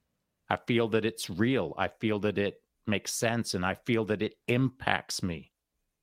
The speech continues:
for good. Where things don't impact me for good is when they are dead messages, contrived artificial messages, a carrier signal that doesn't feel authentic to me.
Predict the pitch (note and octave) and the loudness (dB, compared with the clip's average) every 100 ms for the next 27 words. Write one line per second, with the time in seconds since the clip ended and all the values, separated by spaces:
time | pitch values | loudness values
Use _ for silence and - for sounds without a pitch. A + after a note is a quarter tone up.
0 | _ _ _ _ _ _ _ _ _ G#2+ | _ _ _ _ _ _ _ _ _ -2
1 | F#2 A2 G2+ D#2+ - _ _ _ _ _ | 0 2 0 -2 -8 _ _ _ _ _
2 | _ _ - G2+ A2+ A#2 - C3+ B2+ E2+ | _ _ -4 2 4 2 2 0 0 -2
3 | D#2 D2 A2+ B2+ C#3+ A#2 G#2+ - F2 - | -4 2 4 2 0 -2 -2 -2 -4 -4
4 | - F2 - E2+ F2 F2 E2+ G2+ F2 F#2 | -8 -6 -4 -4 -2 -2 -2 -6 -2 0
5 | G2 F2 F2+ F#2 - G2+ F2+ D#2 D2+ - | 0 -2 -4 -4 0 0 -2 -8 -8 0
6 | G#2 G#2+ G2+ - _ - F#2 G2+ - - | 2 2 -2 -10 _ -6 -2 0 0 -2
7 | F#2 - E2+ G#1+ - - _ _ _ _ | -4 -4 -6 -6 -8 -8 _ _ _ _
8 | _ _ _ _ _ - B2 G2 - - | _ _ _ _ _ -2 0 0 -2 -4
9 | G#2+ G2 F#2+ G2 F2+ - G#2 F#2+ F2+ - | 0 2 2 0 -4 -2 -2 -2 -4 -6
10 | G2+ - F2 E2+ E2+ - E2 - D#2 C#2+ | -4 -4 -2 -2 -4 -4 -8 -6 -6 -6
11 | - - _ _ _ - - - - G#2 | -10 -14 _ _ _ -6 -6 -2 2 2
12 | A2 A2 - - G2 E2+ F2+ E2 F2+ - | 2 0 -2 -2 -2 0 -2 0 -4 -2
13 | G#2 A2 - - G2 F#2+ F2 E2+ F#2+ F2+ | -2 0 -4 -4 -2 2 0 0 -4 -4
14 | G2+ G#2+ - - E2 D2+ - | -4 -8 -8 -8 -8 -10 -16